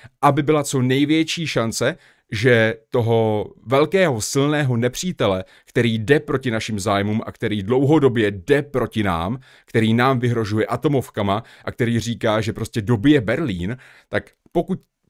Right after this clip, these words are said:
prostě proti tomuto nepříteli bojuje nějaká jiná nedemokratická země nebo nějaká země, která v tu chvíli, kdy bojuje, není demokratická, tak je od nás zcela nepokrytecké a zcela v pořádku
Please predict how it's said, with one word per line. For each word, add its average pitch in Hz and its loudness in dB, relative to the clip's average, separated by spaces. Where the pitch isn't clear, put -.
prostě 135 -2
proti 151 0
tomuto 160 0
nepříteli 147 0
bojuje 135 4
nějaká 113 2
jiná 120 2
nedemokratická 131 2
země 120 0
nebo 104 -4
nějaká 110 0
země, 113 -2
která 110 -2
v - -12
tu 113 -8
chvíli, 117 -4
kdy 110 -2
bojuje, 107 2
není 127 -2
demokratická, 120 -4
tak - -2
je 139 4
od 127 -2
nás 127 0
zcela 156 0
nepokrytecké 120 -4
a 80 -6
zcela 165 0
v - -10
pořádku 101 -6